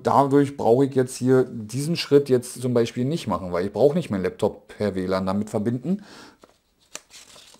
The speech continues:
So, dann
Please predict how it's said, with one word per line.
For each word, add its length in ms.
So, 560
dann 640